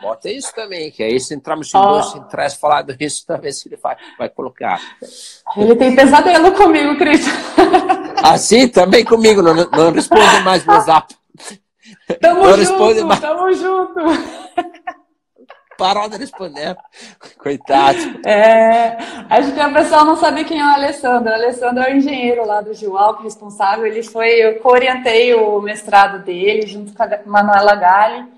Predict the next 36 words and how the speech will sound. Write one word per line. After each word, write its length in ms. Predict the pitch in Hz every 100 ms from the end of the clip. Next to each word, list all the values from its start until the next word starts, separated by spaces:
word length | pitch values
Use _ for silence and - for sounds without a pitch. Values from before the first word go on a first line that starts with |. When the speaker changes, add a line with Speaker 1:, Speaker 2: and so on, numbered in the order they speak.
| _ _ _ -
Speaker 2:
E 460 | 226 226 233 226
graças 400 | 226 233 - 285
ao 80 | 285
mestrado 460 | 269 277 247 240 220
dele, 240 | 226 226
que 200 | 233 233
foi 200 | 254 277
também 420 | - 277 220 214 208
estudando 520 | 208 220 202 214 214
o 60 |
Joalco, 480 | 202 214 196 202 247
que 60 | 254
hoje 180 | 233 247
ele 140 | 247
trabalha 360 | 247 240 233 240
na 120 | 240
B 180 | 226 247
T 120 | 247
S 560 | 214 208 220 - _
fazendo 380 | - 247 247 247
os 100 | 247
laudos. 480 | 196 202 233 202 208
Ele 140 | 208
tá 200 | - 381 381
voando 460 | 453 320 269 320 262
raso, 540 | 214 202 226 233 226
né? 320 | 226 240 247 - _ _ _ _
O 80 | 208
Speaker 1:
Sim, 40 |
Speaker 2:
Alessandro. 600 | 208 220 240 214 208 196
Speaker 1:
sim. 240 | 196 196 -
Speaker 2:
É 120 | 208
um 100 | 220
orgulho 560 | 233 269 269 247 277 320
Speaker 1:
Não. 80 | 254
Speaker 2:
nosso. 580 | 226 233 - 196 170